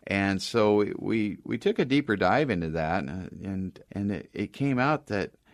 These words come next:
he really did have some things he wanted to do. He wanted to invest in charitable gifting, a monthly amount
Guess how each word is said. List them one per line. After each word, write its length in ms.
he 140
really 300
did 260
have 240
some 160
things 300
he 100
wanted 360
to 100
do. 340
He 140
wanted 380
to 440
invest 580
in 320
charitable 400
gifting, 680
a 140
monthly 420
amount 600